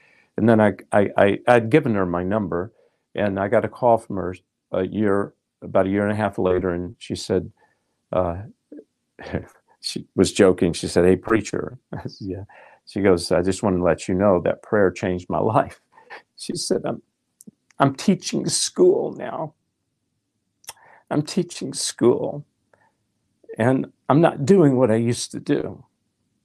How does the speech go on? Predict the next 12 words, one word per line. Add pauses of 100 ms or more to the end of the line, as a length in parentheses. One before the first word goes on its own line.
(340)
And
I
said,
"That's, (300)
that's
amazing. (640)
That's
amazing.
Praise
God
for
that."